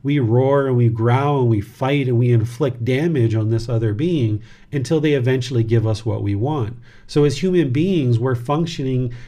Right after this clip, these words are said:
in the same way through this craving, anger, and ignorance, even with something like a war, where somebody may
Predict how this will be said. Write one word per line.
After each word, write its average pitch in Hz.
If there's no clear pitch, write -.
in 151
the 143
same 139
way 131
through 120
this 117
craving, 123
anger, 113
and 104
ignorance, 104
even 156
with 135
something 127
like 110
a 117
war, 120
where 117
somebody 127
may 113